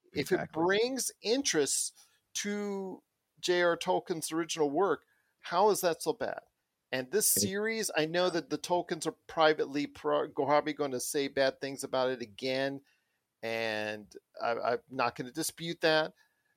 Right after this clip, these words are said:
Speaker 1: And I understand that they just got a huge check from em-,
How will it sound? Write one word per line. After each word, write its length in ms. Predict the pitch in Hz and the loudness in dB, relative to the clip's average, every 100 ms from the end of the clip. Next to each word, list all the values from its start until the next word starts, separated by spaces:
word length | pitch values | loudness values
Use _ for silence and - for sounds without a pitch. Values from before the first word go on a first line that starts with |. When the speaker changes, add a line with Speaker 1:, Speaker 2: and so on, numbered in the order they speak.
| - | -8
Speaker 1:
And 100 | 113 | -2
I 100 | 117 | 0
understand 480 | 127 143 - 156 143 | 2 0 2 2 0
that 100 | 131 | 0
they 100 | 139 | -2
just 280 | - 143 - | -2 -4 4
got 180 | 143 131 | 6 4
a 40 | |
huge 420 | - 156 147 - | 0 -10 -4 -2
check 280 | - 165 151 | 2 2 2
from 240 | - 139 | 0 -4
em-, 140 | 139 | -4